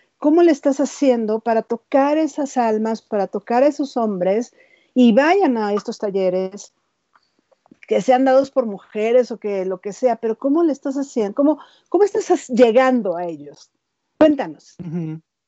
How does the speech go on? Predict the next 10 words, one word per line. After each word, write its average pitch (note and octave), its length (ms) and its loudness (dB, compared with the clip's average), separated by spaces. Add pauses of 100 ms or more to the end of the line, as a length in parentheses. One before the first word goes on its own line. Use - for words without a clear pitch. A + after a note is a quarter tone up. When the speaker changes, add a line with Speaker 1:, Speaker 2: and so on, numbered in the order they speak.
(600)
Speaker 2:
Sí, F#3 400 0
eh, D#3+ 800 -2
bueno, F3+ 280 0
la E3 80 2
estrategia, G3 640 -4
si F3 140 -6
lo D3+ 120 -4
podríamos D#3+ 460 -4
llamar C#3+ 260 -6
así, C#3+ 400 -6